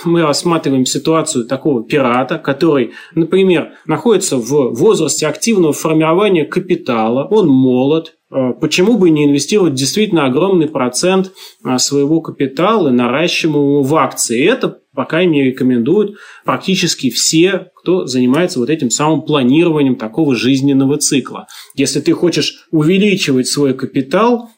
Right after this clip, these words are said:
то вряд ли тебе нужно изымать капитал уже на этой стадии, получать дивиденды и с ними что-то делать, тратить их на текущую жизнь. Это, наверное, для следующей стадии, когда ты накопил капитал и уже можешь жить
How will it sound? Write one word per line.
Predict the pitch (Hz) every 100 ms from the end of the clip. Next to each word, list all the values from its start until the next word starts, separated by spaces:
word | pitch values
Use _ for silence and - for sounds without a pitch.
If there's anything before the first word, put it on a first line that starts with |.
| -
то | 160
вряд | 156 202 226
ли | 208
тебе | 196 170 170
нужно | 170 190 190 185 170 151 _ _ -
изымать | 180 156 208 208 120 - - -
капитал | 135 147 214 233 180
уже | 151 208 202
на | 170
этой | 170 170
стадии, | 160 - 160 120 107 101 - _ _
получать | 151 139 135 151 123
дивиденды | 131 135 139 233 247 214 196 - -
и | 185 165 151 - -
с | -
ними | 185 220 190
что-то | - 175 151
делать, | 135 208 196
тратить | 165 165 160 156
их | 151
на | 143
текущую | 131 143 160 160 165
жизнь. | 143 120 120
Это, | 180 170
наверное, | 151 175 175
для | 143 147
следующей | 151 - 175 165 131 120 -
стадии, | 117 - 170 233 202 190
когда | 143 123
ты | 123
накопил | 127 147 151 143 147 135
капитал | 117 113 131 131 247 190
и |
уже | 139 180
можешь | 170 135 165 160 - - -
жить | 110 - 202 196